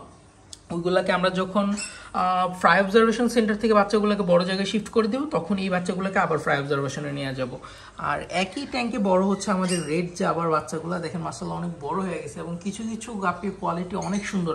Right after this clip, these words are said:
আসছে। আমরা যখন আলাদা এট কিউবের ন্যানো সেটআপ করব, তখন এখান থেকে ভালো কোয়ালিটির কিছু মাছ নিয়ে আমরা ওই জায়গায় পেয়ারিং করব ইনশাল্লাহ। আর এই জায়গায় আছে আমাদের কই টক্সিডোগুলো, দেখেন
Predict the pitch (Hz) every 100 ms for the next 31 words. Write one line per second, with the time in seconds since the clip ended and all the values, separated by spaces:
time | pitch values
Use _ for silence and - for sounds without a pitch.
0 | 139 - - - - - - - 202 202
1 | 233 247 262 185 196 208 220 202 - 220
2 | 196 208 175 175 190 180 208 180 190 -
3 | 202 202 277 185 220 202 185 220 220 214
4 | 180 131 151 190 202 196 190 190 185 185
5 | 190 156 156 190 196 196 156 156 160 156
6 | - 156 143 143 135 139 131 139 - 170
7 | 156 143 135 - - - - - - -
8 | 175 196 190 262 277 226 208 202 196 -
9 | 185 180 180 214 185 190 190 170 180